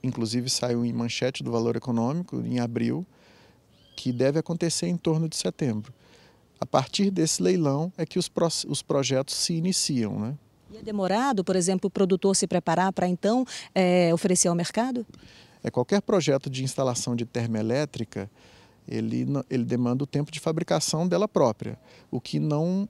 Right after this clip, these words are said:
Speaker 1: é menor do que doze meses. Se você, por exemplo, contrata a fabricação de uma termoelétrica completa, desde caldeiras, resfriadores, turbina, et cetera, toda a par-, parafernália de equipamento, você não gasta menos do que doze meses entre a assinatura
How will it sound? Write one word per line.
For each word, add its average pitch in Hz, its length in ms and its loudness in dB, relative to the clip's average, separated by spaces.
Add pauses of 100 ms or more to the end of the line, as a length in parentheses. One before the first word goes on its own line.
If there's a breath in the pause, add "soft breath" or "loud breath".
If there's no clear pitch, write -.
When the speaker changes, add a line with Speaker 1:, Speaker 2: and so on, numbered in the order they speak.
(140)
Speaker 1:
é 143 80 2
menor 147 420 2
do 156 100 -4
que 160 200 -4
doze 147 320 0
meses. 127 560 -2 (200 soft breath)
Se - 160 -6
você, 113 300 -2
por 127 180 -4
exemplo, 117 320 -4
contrata 135 560 0
a - 40 -6
fabricação 117 600 -4
de 117 80 -4
uma 113 80 -4
termoelétrica 113 540 -4
completa, 117 460 -6
desde 117 460 -4
caldeiras, 117 960 -2
resfriadores, 117 640 -2
turbina, 113 500 -2
et 107 100 -6
cetera, 117 260 -4
toda 151 180 -2
a - 40 -4
par-, 123 260 -2 (120)
parafernália 113 520 -2
de 113 80 -6
equipamento, 123 520 -4 (360 loud breath)
você - 160 -6
não 175 120 0
gasta 175 260 0
menos 139 240 0
do - 80 -20
que 139 80 -6
doze 123 240 -2
meses 113 380 -2
entre 113 400 -6 (480 soft breath)
a 110 140 -4
assinatura 117 760 -4